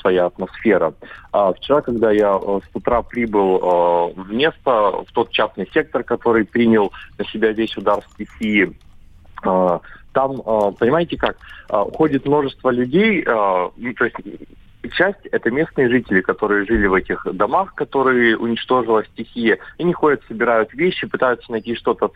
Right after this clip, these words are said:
ценное, и, э, туда же приходит очень много местных,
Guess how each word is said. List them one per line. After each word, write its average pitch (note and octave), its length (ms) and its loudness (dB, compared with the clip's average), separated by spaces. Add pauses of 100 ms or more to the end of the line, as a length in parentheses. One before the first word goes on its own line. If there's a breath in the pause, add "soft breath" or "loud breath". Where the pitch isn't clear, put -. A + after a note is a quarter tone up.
ценное, D#3 520 2 (520 loud breath)
и, D3 360 4
э, A#2 260 4
туда F#3 300 0
же D#3+ 100 -2
приходит D3 480 -2
очень C#3 320 -2
много C3 300 0
местных, D3 520 -2